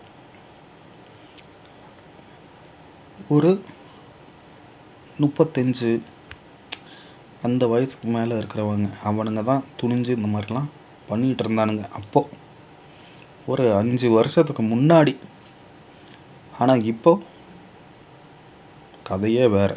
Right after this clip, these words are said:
பதிமூணு வயசு பையன் அவனுடைய சொந்த தங்கச்சி பாலியல் வன்புணர்வு பண்ணி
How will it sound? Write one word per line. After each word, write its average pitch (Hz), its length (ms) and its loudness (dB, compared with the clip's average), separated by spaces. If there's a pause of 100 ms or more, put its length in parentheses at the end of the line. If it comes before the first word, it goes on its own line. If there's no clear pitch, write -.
(1600)
பதிமூணு 143 640 2
வயசு 131 320 0 (120)
பையன் 113 440 2 (840)
அவனுடைய 117 520 0 (200)
சொந்த 165 600 4
தங்கச்சி 120 460 0 (2500)
பாலியல் 135 480 4
வன்புணர்வு 113 640 0
பண்ணி 107 220 -2